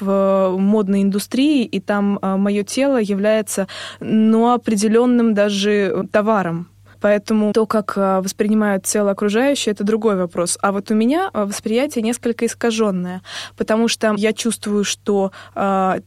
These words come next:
моё тело — это то, а, что воспринимают другие,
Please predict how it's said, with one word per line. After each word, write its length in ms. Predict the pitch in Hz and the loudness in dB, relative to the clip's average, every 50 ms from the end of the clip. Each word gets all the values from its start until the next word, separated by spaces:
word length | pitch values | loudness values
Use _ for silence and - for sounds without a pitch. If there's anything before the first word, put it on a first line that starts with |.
| - _ | -8 _
моё 340 | 214 214 214 214 214 226 214 | 0 0 2 2 2 2 0
тело — 440 | 208 - - 220 208 196 196 190 190 - | 0 0 -2 0 0 2 2 0 0 -2
это 240 | - 202 196 - 202 | -2 -4 -4 -4 -6
то, 300 | 190 - 233 214 202 190 - | -4 0 0 0 0 0 0
а, 200 | 190 190 185 190 | -2 -2 -2 -2
что 220 | - - - 226 | -4 -4 -4 -4
воспринимают 680 | 208 196 196 - - 214 214 214 214 208 202 196 190 185 | -2 -2 -4 -4 -2 0 0 0 0 0 0 -2 -2 -2
другие, 540 | 185 196 202 196 190 180 165 180 233 294 | -2 -2 -2 -2 -4 -4 -2 -2 -2 -4